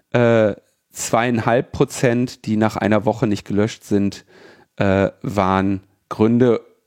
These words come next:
bei denen aus ermittlungstaktischen Gründen auf die Löschung verzichtet wird. Also da könnte man jetzt davon ausgehen, dass dann vielleicht der Hoster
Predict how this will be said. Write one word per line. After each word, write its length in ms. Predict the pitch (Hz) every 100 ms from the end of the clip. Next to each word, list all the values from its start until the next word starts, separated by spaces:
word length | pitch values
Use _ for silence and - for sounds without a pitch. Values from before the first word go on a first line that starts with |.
| _
bei 140 | 104
denen 360 | 104 110 117 131 - _ _
aus 220 | 110 110
ermittlungstaktischen 1200 | - 104 117 - 127 127 - - - - - 120
Gründen 320 | 113 131 -
auf 160 | - -
die 100 | 104
Löschung 320 | 107 - -
verzichtet 480 | - - - - -
wird. 140 | 180
Also 220 | 104 113 - _ _ _ _ -
da 100 | 117 _ -
könnte 280 | - 175 208
man 120 | 160
jetzt 120 | 131 135
davon 240 | 127 127
ausgehen, 380 | - 143 - 123
dass 180 | 117 -
dann 300 | 117 113 - _ _ _ _ _
vielleicht 360 | - - 117 -
der 100 | 113
Hoster 480 | 117 127 - 120